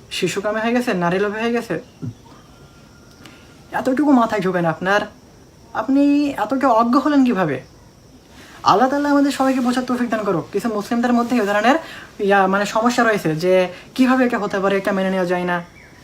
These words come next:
তাদের জ্ঞানে কমতি। আপনারা কেন পড়াশোনা করলেন না এই বিষয় নিয়ে? আমি এ, এ বিষয়টা ভিডিওটি আরও ভালোভাবে লেকচার হিসেবে আমি ক-, মানে লিখিতভাবে আপনাদের কাছে উপস্থাপন করব। সেই ক-, সকলে সেটা পড়বেন আর এই ভিডিওটি সকলে শেয়ার করবেন,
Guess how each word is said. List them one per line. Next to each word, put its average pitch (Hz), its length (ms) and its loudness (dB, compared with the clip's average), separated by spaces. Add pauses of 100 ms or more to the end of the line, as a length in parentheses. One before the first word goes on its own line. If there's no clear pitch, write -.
তাদের 262 260 4
জ্ঞানে 269 280 4
কমতি। 220 420 2 (240)
আপনারা 240 240 -2
কেন 262 240 2
পড়াশোনা 254 340 0
করলেন 226 260 -4
না 202 80 -4
এই 190 60 -2
বিষয় 180 240 -4
নিয়ে? 143 160 -2 (1120)
আমি 220 200 2
এ, 208 340 0
এ 208 320 -2
বিষয়টা 220 440 -2
ভিডিওটি 214 540 -4
আরও 196 200 0
ভালোভাবে 202 420 -2
লেকচার 190 340 -4
হিসেবে 202 440 -4 (380)
আমি 190 400 -2
ক-, - 60 -6
মানে 180 260 -2
লিখিতভাবে 202 560 -2
আপনাদের 190 300 -2
কাছে 185 200 -8
উপস্থাপন 185 380 -4
করব। 202 320 -2
সেই 190 160 -4
ক-, 185 140 -4 (420)
সকলে 208 360 -4
সেটা 214 220 -6
পড়বেন 214 380 -4 (240)
আর 170 160 0
এই 196 120 0
ভিডিওটি 202 480 -4
সকলে 202 400 -4
শেয়ার 190 220 -4
করবেন, 170 300 -2